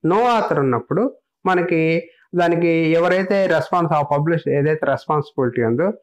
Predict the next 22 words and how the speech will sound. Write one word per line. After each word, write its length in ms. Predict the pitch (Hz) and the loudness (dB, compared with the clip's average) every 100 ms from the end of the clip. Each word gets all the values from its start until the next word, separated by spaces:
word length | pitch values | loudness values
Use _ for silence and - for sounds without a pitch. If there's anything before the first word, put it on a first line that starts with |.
| _ _ | _ _
అలాగే 360 | 147 151 151 143 | 0 2 2 0
ఇస్తాము. 400 | - 127 127 208 - _ _ _ 160 | 0 0 0 -4 -8 _ _ _ -4
ఇప్పుడు 240 | 156 165 | -2 0
ఆథర్ 400 | 156 160 - 190 | 2 2 0 0
లేనప్పుడు, 600 | 175 156 156 208 214 170 - _ - | 0 0 -2 -2 -2 -2 -6 _ -4
ఆ, 480 | 156 151 147 143 143 | 0 2 2 2 0
ఇప్పుడు 180 | 143 143 | 0 0
పబ్లిషర్ 420 | 143 147 151 151 | 0 0 -2 0
ఇందాక 280 | 143 147 143 | 0 0 -2
చెప్పాను 340 | 131 131 131 143 | -4 -2 0 0
కదా, 100 | 151 | 0
ఆ 80 | |
పబ్లిషరా 680 | 135 127 127 135 - 131 147 | 0 -2 -2 -2 -2 -2 0
లేకపోతే 460 | 151 139 131 135 123 | 0 -2 -2 -4 -2
దాని 260 | 123 120 | 0 0
ఆ 80 | 117 | 0
కార్పొరేట్ 460 | 117 123 - 127 123 | -2 -4 -2 -4 -2
బాడీ 360 | 120 117 139 | -4 -2 -2
దాని 180 | 123 110 | -2 0
రెస్పాన్సిబిలిటీ 760 | 113 - 113 117 - 117 - | -2 -4 -6 -6 -6 -8 -4
అది 200 | 156 113 | -2 -2
ఇస్తాము. 420 | 110 - 107 131 | -4 -8 -10 -10